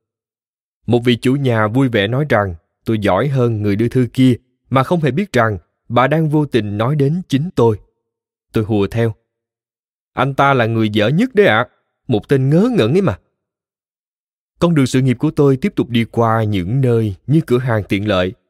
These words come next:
Apple Country. Tên là vậy mà chẳng hề có quả táo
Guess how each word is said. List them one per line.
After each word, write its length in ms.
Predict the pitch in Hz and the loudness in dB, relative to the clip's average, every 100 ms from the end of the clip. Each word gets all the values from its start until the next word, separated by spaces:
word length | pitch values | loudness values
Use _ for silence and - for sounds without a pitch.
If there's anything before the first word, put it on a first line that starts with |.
| _ | _
Apple 380 | 143 156 120 101 | -4 -2 -2 -2
Country. 480 | - 110 - 113 104 - _ _ _ _ _ _ - | -2 -6 -2 -2 -2 -6 _ _ _ _ _ _ 0
Tên 220 | 123 117 | 0 2
là 120 | 107 | -2
vậy 320 | 90 92 90 - _ | -2 -2 -2 -8 _
mà 140 | 120 117 | -4 -2
chẳng 300 | - 107 160 | 0 -2 0
hề 140 | 170 110 | -2 -2
có 160 | 151 156 | -2 -2
quả 140 | - | -2
táo 420 | - 117 143 202 | -2 -4 -4 -6